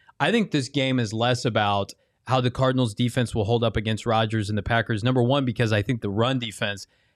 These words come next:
has been much better the, each of the last two weeks with the return of Jordan Phillips. Just statistically, it has. They were great in Cleveland.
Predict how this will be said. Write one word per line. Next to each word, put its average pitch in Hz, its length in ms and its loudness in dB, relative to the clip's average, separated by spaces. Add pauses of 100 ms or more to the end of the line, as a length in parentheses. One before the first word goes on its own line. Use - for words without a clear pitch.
has 113 180 2
been 120 180 2
much 117 240 0
better 120 200 2
the, 110 160 0
each 156 180 0
of 135 60 4
the 120 40 4
last 113 260 2
two 131 140 2
weeks 120 260 0
with 113 120 -6
the 107 60 -4
return 113 340 0
of 104 80 -2
Jordan 107 260 0
Phillips. 107 400 -2
Just - 220 -4
statistically, 113 640 -4
it 92 60 -4
has. 107 280 0
They 98 80 -4
were 92 100 -6
great 117 260 2
in 127 60 -6
Cleveland. 113 480 0